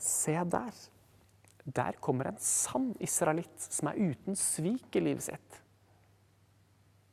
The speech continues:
Og det som Jesus taler ut der, det skaper noe,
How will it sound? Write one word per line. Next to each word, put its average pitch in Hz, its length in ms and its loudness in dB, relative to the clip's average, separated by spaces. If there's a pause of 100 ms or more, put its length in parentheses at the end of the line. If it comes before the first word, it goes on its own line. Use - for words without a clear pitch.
(1300)
Og 135 120 0
det 135 160 12
som 160 200 2 (160)
Jesus 139 400 4
taler 135 480 6
ut 139 160 -2
der, 151 240 0 (300)
det 120 120 -4
skaper - 680 4
noe, - 220 2